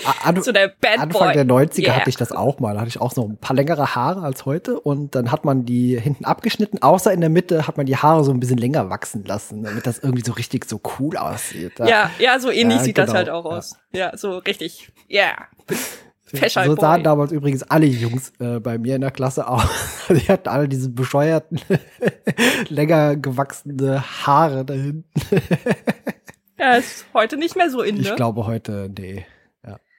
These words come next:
Speaker 2: Ja, aber kommt, kommt bestimmt auch wieder, so wie
Speaker 1: Ja,
Speaker 2: alles andere.
Speaker 1: mal, mal sehen.
Speaker 2: Irgendwann.
Speaker 1: Ja, ja, genau.
Speaker 2: <laughs> Irgendwann rennen sie auch alle wieder damit rum.
Speaker 1: Mit Dauerwelle und so, genau.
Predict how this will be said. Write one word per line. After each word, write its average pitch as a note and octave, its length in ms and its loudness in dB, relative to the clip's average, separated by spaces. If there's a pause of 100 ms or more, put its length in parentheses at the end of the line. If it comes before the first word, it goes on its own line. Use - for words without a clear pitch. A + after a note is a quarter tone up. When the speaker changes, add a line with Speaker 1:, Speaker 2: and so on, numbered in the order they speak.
(400)
Speaker 2:
Ja, D#3+ 300 -20
aber G#3+ 220 4
kommt, C4 280 0
kommt A#3 220 0
bestimmt G#3+ 260 -6
auch - 160 -6
wieder, E3+ 220 -8
so F#3 120 -14
wie F#3+ 100 -2
Speaker 1:
Ja, D3+ 80 4
Speaker 2:
alles B2 260 4
andere. G#2+ 260 -6
Speaker 1:
mal, C3+ 200 -2
mal G#2+ 60 -8
sehen. - 120 -6
Speaker 2:
Irgendwann. G3+ 440 0 (200)
Speaker 1:
Ja, - 80 -6
ja, - 80 -2
genau. - 180 -2 (420)
Speaker 2:
<laughs> - 460 -12
Irgendwann A#3+ 300 2
rennen A3 200 2
sie G3+ 120 2
auch G3 120 0
alle G3+ 200 0
wieder G3 180 -2
damit F3+ 300 -6
rum. A#2+ 80 -2
Speaker 1:
Mit C3 160 2
Dauerwelle G#2 480 -2
und G#2+ 180 -12
so, G2+ 240 -12
genau. - 220 -14